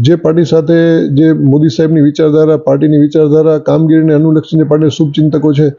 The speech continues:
એ સૌને અમે આ માધ્યમથી આમંત્રિત પણ કરીએ છીએ અને આમંત્રણ આપવામાં પણ આવશે, જેનું ભવ્ય ઉદ્ઘાટન તારીખ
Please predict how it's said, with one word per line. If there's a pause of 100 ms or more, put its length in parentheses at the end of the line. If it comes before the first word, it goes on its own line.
(380)
એ (100)
સૌને
અમે
આ
માધ્યમથી
આમંત્રિત
પણ
કરીએ
છીએ
અને
આમંત્રણ
આપવામાં
પણ
આવશે, (840)
જેનું
ભવ્ય
ઉદ્ઘાટન
તારીખ